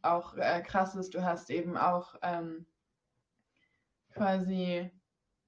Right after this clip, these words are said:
ja, vor allen Dingen im Süden Frankreichs ist es ja,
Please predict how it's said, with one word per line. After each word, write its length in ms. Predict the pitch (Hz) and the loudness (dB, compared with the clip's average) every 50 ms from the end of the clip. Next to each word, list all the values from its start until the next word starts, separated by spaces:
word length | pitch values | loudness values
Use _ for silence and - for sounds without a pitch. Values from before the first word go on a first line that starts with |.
| _ _ _ _ _ _ - | _ _ _ _ _ _ -12
ja, 380 | 180 175 202 208 - - - - | -4 0 0 0 0 0 -2 -2
vor 120 | - 208 190 | 2 4 4
allen 100 | 190 208 | 6 8
Dingen 200 | 214 208 185 180 | 8 8 6 4
im 60 | 170 | 0
Süden 300 | 160 170 175 175 202 208 | -2 -2 0 0 0 0
Frankreichs 800 | - - 196 196 208 208 208 214 214 202 202 208 214 208 - - - | 0 -2 -2 0 0 -2 -2 -2 -2 -2 0 0 -2 -4 -6 -14 -10
ist 180 | 190 185 185 | -10 -10 -8
es 160 | 190 185 196 | -8 -8 -4
ja, 100 | 190 185 | 0 0